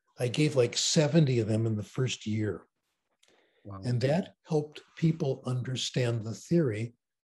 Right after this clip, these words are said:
Speaker 1: 'cause I told lots of stories and mentioned the research.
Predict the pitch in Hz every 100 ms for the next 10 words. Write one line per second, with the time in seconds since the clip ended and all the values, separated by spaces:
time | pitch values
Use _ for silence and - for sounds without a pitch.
0 | _ 123 127 127 - 202 170 160 156 -
1 | - 156 117 95 - 135 123 120 - 123
2 | 113 120 110 - - -